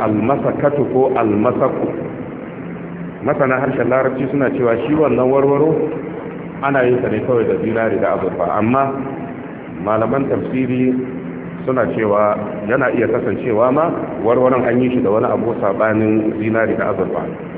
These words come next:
Wannan yana cikin Jami'ul Usul na Ibn al-Asir a mujallar na hudu, shafi na ɗari shida da takwas. Amma tun da ana magana ne akan warwar-, wato zakkan zinari na kwalliya, Abdullah bin Amr ya ce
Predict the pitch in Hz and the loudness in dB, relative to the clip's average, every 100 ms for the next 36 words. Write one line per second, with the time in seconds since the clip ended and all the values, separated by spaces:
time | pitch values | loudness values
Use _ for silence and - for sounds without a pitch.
0 | - - 107 123 117 107 95 - 107 117 | -12 -8 -4 0 2 2 0 0 0 0
1 | 117 113 92 - 113 113 113 120 101 90 | 2 2 0 0 0 2 2 0 0 -2
2 | 85 117 117 98 95 101 110 95 98 95 | -2 -2 0 0 0 0 0 0 -2 -2
3 | 90 110 107 92 98 98 92 101 - 107 | 0 0 0 0 0 0 -2 -4 -2 0
4 | 104 101 - 101 90 - - - - - | 0 0 -2 -2 -2 -6 -8 -10 -12 -12
5 | - - 113 131 127 175 160 143 139 120 | -8 -2 0 0 2 2 4 2 2 2
6 | 127 127 117 117 104 123 117 113 113 117 | 2 2 2 0 0 0 2 2 0 -2
7 | - 101 110 120 123 127 123 113 107 113 | -6 -2 2 4 4 2 2 2 2 2
8 | 104 107 107 104 110 104 - 135 127 123 | 2 0 0 0 0 0 2 2 2 2
9 | 131 135 135 135 117 104 135 - 120 113 | 4 4 4 4 2 2 2 2 2 2
10 | 117 117 110 - - - - - - - | 2 2 2 0 -4 -8 -10 -10 -10 -12
11 | - - - - 101 107 131 147 135 131 | -12 -12 -12 -6 -4 0 0 2 0 0
12 | 131 135 123 123 123 | 2 2 2 2 2